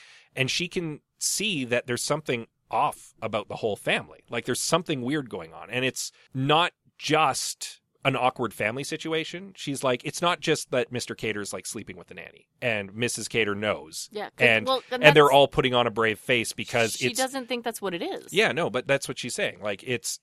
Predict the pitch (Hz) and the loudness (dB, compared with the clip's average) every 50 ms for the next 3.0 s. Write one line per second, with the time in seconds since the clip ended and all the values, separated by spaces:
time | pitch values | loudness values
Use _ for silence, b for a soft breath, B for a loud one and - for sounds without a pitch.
0 | _ - 135 - - 143 147 151 151 - _ - - - - 143 139 - 151 139 | _ -2 -2 0 0 0 0 0 0 -2 _ -10 -4 0 0 0 2 2 0 -2
1 | 135 - 127 127 117 - - - - 151 147 - 147 135 120 107 101 - 107 104 | 0 0 0 0 0 -2 -4 -4 -4 -4 -2 2 4 4 4 4 2 0 -2 -4
2 | 92 - - 76 73 - - - _ _ - 208 226 220 151 151 185 196 135 - | -4 -4 -8 -10 -12 -14 -18 -20 _ _ 0 4 6 6 6 6 4 0 0 -2